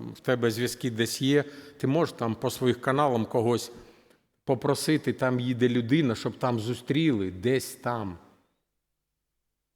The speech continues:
І вони розуміють, у нас є багато матерів, багато батьків, багато братів,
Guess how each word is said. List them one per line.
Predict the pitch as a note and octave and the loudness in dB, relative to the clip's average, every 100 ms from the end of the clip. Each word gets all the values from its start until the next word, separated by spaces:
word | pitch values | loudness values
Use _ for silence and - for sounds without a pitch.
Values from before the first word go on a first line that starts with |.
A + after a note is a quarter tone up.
| _ _ _ _ _ _ | _ _ _ _ _ _
І | A2 | -2
вони | A#2+ C3+ | 2 4
розуміють, | D3 B2+ D#3 F3+ B2+ F2 - - - _ _ _ _ _ _ | 2 2 2 4 2 0 -6 -20 -20 _ _ _ _ _ _
у | G#2+ | -2
нас | A2 - - | -2 -4 -4
є | C3+ B2 E2 - - _ _ | 0 0 0 -10 -20 _ _
багато | G#2+ G2+ G2+ - | -2 0 0 -2
матерів, | G2+ F#2 A2 G#2 C#3+ D3+ - - _ _ _ _ G2+ | -6 -4 -2 -2 -2 -6 -16 -20 _ _ _ _ -6
багато | G#2 G2 F#2 F#2 | -4 -4 -8 -10
батьків, | F2+ - - C#3+ D#3+ - - _ _ _ _ _ _ _ _ _ _ _ _ _ _ _ _ | -12 -14 -4 -2 -2 -8 -20 _ _ _ _ _ _ _ _ _ _ _ _ _ _ _ _
багато | A2 A2+ B2+ - F#2 | 0 4 2 2 -6
братів, | G2 G2+ - C#3+ | -6 -4 0 0